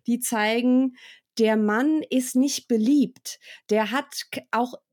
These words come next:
innerhalb der Florida G O P, ja, sie unterstützen ihn, er ist der Gouverneur, aber das ist niemand, der irgendwie Loyalität oder so inspiriert.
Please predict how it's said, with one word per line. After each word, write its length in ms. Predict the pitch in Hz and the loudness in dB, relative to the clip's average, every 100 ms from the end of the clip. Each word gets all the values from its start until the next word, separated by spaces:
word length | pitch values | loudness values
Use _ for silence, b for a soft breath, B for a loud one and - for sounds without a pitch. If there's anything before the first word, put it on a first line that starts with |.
| _ _ _ _ _ - | _ _ _ _ _ -2
innerhalb 840 | 277 302 302 254 247 247 247 - | 0 2 -2 0 0 0 -4 -6
der 280 | 226 214 214 | -2 0 0
Florida 520 | 214 214 233 254 240 | -2 -2 0 0 0
G 200 | 220 226 | -2 0
O 60 | 214 | -2
P, 240 | 202 233 | -2 -4
ja, 580 | - 165 165 220 302 349 349 B B | -2 -4 -2 -2 -2 -4 -6 B B
sie 140 | - 185 | -8 -6
unterstützen 500 | 175 - 277 285 135 | -6 -4 -6 -4 -6
ihn, 260 | 214 233 | -2 -4
er 140 | 226 202 | -2 -6
ist 160 | 202 | -4
der 80 | 196 | -6
Gouverneur, 720 | 180 180 185 175 190 254 285 285 B B B _ | -4 -2 0 2 2 0 -2 -6 B B B _
aber 220 | - 220 226 | -6 -2 -2
das 240 | 233 254 | -2 -4
ist 160 | 254 247 | -4 0
niemand, 560 | 240 254 247 240 - | 2 4 2 -2 -2
der 180 | 226 214 | -2 0
irgendwie 720 | 214 233 240 220 214 208 196 - | 0 0 -2 -2 0 -2 -6 -8
Loyalität 1160 | 185 196 202 202 196 190 214 220 220 - - - _ _ - | -2 0 0 0 -4 -2 0 0 -2 -8 -10 -16 _ _ -6
oder 180 | 190 185 | -2 0
so 420 | 170 165 147 147 _ - | 0 -2 -4 -10 _ -4
inspiriert. 1000 | 180 180 - 196 175 175 160 - - | -2 -2 -4 -2 0 0 -2 -8 -14